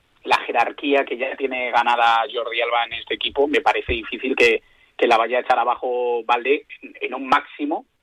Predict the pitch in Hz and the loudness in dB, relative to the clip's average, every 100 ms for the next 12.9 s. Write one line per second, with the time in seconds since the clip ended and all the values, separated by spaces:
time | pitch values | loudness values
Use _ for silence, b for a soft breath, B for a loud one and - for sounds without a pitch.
0 | - 113 101 90 82 76 - 110 107 123 | -10 -8 -8 -8 -8 -2 -2 2 4 4
1 | 156 123 - b b b 131 120 127 139 | 0 -6 -20 b b b -8 -6 -4 -2
2 | 143 - 135 131 120 110 117 113 113 123 | -2 -4 -6 -6 -6 -6 -4 -4 -2 2
3 | 120 117 123 123 120 127 123 123 123 117 | 2 4 2 2 -2 -2 -4 -2 -4 -6
4 | 123 127 123 123 - 127 120 117 113 123 | -8 -2 0 0 2 2 4 2 0 0
5 | 120 120 117 123 120 123 113 127 135 135 | 2 2 0 0 0 0 0 0 2 0
6 | 113 B B - - 110 117 - 139 131 | -4 B B -6 -2 0 0 0 0 2
7 | 131 - 123 123 135 120 120 117 135 135 | 2 0 0 -2 0 0 0 2 2 2
8 | 143 123 117 117 117 - 120 113 113 120 | 2 2 2 2 -2 -6 -4 -4 -4 -2
9 | 113 120 120 113 123 117 - 120 - B | -2 0 -2 0 -2 0 2 2 0 B
10 | B B B - 123 117 113 120 123 147 | B B B 0 2 2 0 -2 -4 2
11 | 117 117 120 - - - 123 117 117 117 | 2 4 0 0 -8 0 2 2 -2 -10
12 | 117 - 120 131 160 - 135 170 | -8 -8 -6 0 0 0 0 0